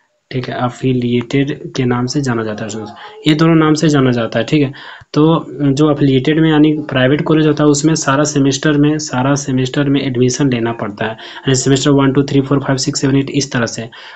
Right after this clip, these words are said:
और जो आप लोग का प-, अ, सरकारी college रहता है स्टूडेंट, इसमें सिर्फ मतलब जितना साल है साल भर में एक ही बार, यानी कि semester वन में लिए, उसके बाद थ्री में लेंगे, उसके बाद फ़ाइव में लेंगे, उसके बाद सेवन में लेंगे, ठीक है, एक एक सेमेस्टर छोड़ के, क्योंकि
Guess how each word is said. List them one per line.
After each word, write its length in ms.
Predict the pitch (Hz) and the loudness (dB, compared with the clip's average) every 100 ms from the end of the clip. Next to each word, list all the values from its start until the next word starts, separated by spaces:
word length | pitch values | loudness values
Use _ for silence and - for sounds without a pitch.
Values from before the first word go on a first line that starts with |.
| - | -6
और 220 | 123 127 | -2 0
जो 160 | 127 160 | 0 2
आप 180 | 139 143 | 2 2
लोग 140 | 143 | 0
का 60 | 147 | -2
प-, 180 | 143 135 | -4 -2
अ, 220 | 131 127 | 0 -2
सरकारी 460 | - 127 120 127 | -2 -4 0 2
college 300 | 170 160 151 | 2 4 4
रहता 220 | 143 135 139 | 2 2 0
है 40 | |
स्टूडेंट, 260 | 127 139 143 | 2 2 2
इसमें 260 | - 160 | 0 0
सिर्फ 360 | 151 160 151 156 160 160 - - - - | 0 0 0 2 0 0 -8 -20 -12 -2
मतलब 120 | 143 | 2
जितना 320 | 143 139 156 | 2 2 2
साल 340 | 160 - 135 139 | 0 0 2 2
है 60 | |
साल 300 | 151 151 143 | 0 0 2
भर 140 | 147 143 | 4 4
में 120 | 143 | 4
एक 80 | 123 | 2
ही 80 | 127 | 0
बार, 160 | 117 | 0
यानी 180 | 120 131 | 0 0
कि 180 | 131 139 | 0 -2
semester 380 | - 127 127 143 | 0 -2 0 0
वन 220 | 127 127 | 2 2
में 160 | 131 131 | 2 2
लिए, 320 | 127 139 147 - - - | 2 2 0 -6 -18 -12
उसके 200 | - 143 | -2 0
बाद 260 | 135 139 - | 0 -2 -2
थ्री 220 | 127 127 | 0 2
में 120 | 120 | 2
लेंगे, 220 | 113 113 | 0 -4
उसके 220 | 117 - | -4 -2
बाद 240 | 139 139 139 | 0 0 -2
फ़ाइव 260 | - 123 123 | -6 -6 -4
में 100 | 113 | -4
लेंगे, 160 | 113 | -4
उसके 180 | 117 - | -4 -4
बाद 120 | 139 | -2
सेवन 360 | 143 - 123 123 | -2 -2 0 0
में 120 | 113 | -2
लेंगे, 220 | 107 107 | -4 -6
ठीक 180 | 107 151 | -6 -6
है, 120 | 135 - - - - | -6 -8 -20 -8 -2
एक 180 | 143 | -2
एक 80 | 170 | -2
सेमेस्टर 340 | - 139 135 147 | 0 0 2 0
छोड़ 260 | - 127 | 0 -2
के, 120 | 131 | -2
क्योंकि 300 | 123 151 147 | 0 0 0